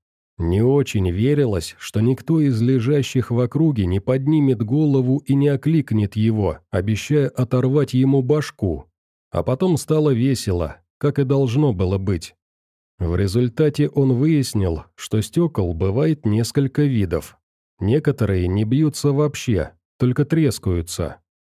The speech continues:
Другие с трудом, рассыпаясь в месте удара, оставляя выбитый круг. Но большая часть разбивалась на множество осколков, открывая доступ в салон.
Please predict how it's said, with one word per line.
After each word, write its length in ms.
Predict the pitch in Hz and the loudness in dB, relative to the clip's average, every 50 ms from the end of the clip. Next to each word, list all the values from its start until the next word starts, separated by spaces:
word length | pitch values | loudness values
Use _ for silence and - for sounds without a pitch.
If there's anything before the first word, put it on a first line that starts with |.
| _ - | _ -10
Другие 540 | 82 78 87 90 92 85 101 117 139 147 139 | -4 -2 -2 -2 -2 0 0 0 2 0 0
с 80 | - - | -2 -2
трудом, 720 | - 160 160 151 127 127 120 117 113 107 98 90 85 _ _ | 0 0 0 2 2 2 2 2 2 0 -2 -4 -6 _ _
рассыпаясь 840 | - 90 92 101 - - - 104 92 - 113 123 131 139 135 127 - | -4 -2 -2 -2 -2 -4 -6 -4 -4 -2 0 0 0 0 0 -2 -2
в 120 | 110 95 98 | -2 0 0
месте 380 | 113 127 131 127 - - 131 | 2 2 2 0 -2 -2 0
удара, 580 | 131 135 131 123 143 135 107 92 85 78 - - _ _ _ | 0 0 2 0 0 0 0 0 -2 -2 -4 -10 _ _ _
оставляя 680 | - 85 - - - 117 120 120 127 131 123 113 110 | -6 -6 -6 -4 -2 -2 0 2 2 2 2 2 0
выбитый 480 | 101 107 127 117 107 107 - - 120 123 | 0 0 0 0 0 -2 0 0 -2 -2
круг. 440 | 120 - 127 110 92 85 - - _ _ _ _ _ _ - | 0 -2 -2 -2 -2 -4 -8 -14 _ _ _ _ _ _ -4
Но 160 | 90 90 98 | -2 -2 0
большая 560 | 104 123 170 170 156 135 - - 147 147 135 | 0 2 2 2 0 0 0 0 0 0 0
часть 380 | - - 156 160 143 - - 139 | 0 0 0 0 0 0 -2 0
разбивалась 800 | 131 139 110 107 113 123 123 120 143 151 147 139 123 113 - - | 0 0 0 0 0 0 0 0 0 0 2 0 0 0 -2 -2
на 140 | 110 113 113 | 0 0 2
множество 640 | 113 123 135 127 110 127 110 - - 117 120 123 117 | 2 2 2 2 0 0 -2 -2 -2 -2 0 0 0
осколков, 760 | 107 - - - 147 151 147 139 127 - 95 85 - - _ - | -2 -4 -4 -2 0 2 2 0 0 -2 -4 -4 -4 -8 _ -4
открывая 720 | - 135 - - 139 131 123 110 110 123 131 127 123 120 104 | -4 -4 -2 0 0 2 2 2 2 2 2 2 2 0 0
доступ 600 | 95 95 110 117 113 - - - 110 101 - - | -2 -2 0 0 0 -2 -4 -4 -4 -4 -6 -10
в 160 | - - - | -18 -16 -10
салон. 600 | - - 113 113 107 104 101 92 87 82 78 73 | -6 -2 0 0 0 0 0 0 0 -2 -4 -8